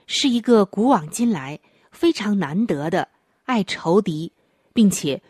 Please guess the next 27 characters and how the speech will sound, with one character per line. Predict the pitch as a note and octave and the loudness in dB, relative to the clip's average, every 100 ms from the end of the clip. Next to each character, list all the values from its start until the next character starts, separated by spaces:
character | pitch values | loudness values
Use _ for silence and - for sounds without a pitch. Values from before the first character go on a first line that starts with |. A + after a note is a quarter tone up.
| _ - | _ 2
祝 | E4+ C#4 | 4 4
福 | F#3 - D3+ | 2 -2 -2
仇 | E3+ - D#3 F3+ | -2 -4 -4 -4
敌 | E3+ | -2
的 | D#3+ E3 | -2 -4
典 | D#3 C3+ | -6 -12
范。 | - D3+ C3+ _ _ _ _ _ _ _ _ _ _ _ _ _ _ _ _ _ _ _ | -14 -14 -16 _ _ _ _ _ _ _ _ _ _ _ _ _ _ _ _ _ _ _
大 | D4 B3 | -6 -2
卫 | B3+ A#3+ G#3 G3+ _ - | 0 2 2 -2 _ -2
那 | F4 | 2
么 | A#3+ | 2
爱 | G#3+ C#4+ A#3 | 0 0 0
护 | - | 0
那 | F#3+ F3+ | 0 0
个 | E3 D3+ | 0 -2
整 | D3 - D#3 C#3 | -2 -4 -4 -6
天 | - B3+ | -2 0
想 | B3 D3+ C#3 | 0 -2 -6
追 | - C4 C4 | -2 0 0
杀 | - B3 | 0 -2
他 | - G3 | -2 -2
的 | E3 D3 | 0 0
仇 | - D#3 F3+ | 0 0 0
敌 | D#3+ D#3 | 0 -2
扫 | E3+ E3+ C#3 | -4 -6 -6
罗 | D3+ | -8
王。 | E3 C3+ C#3+ | -6 -8 -10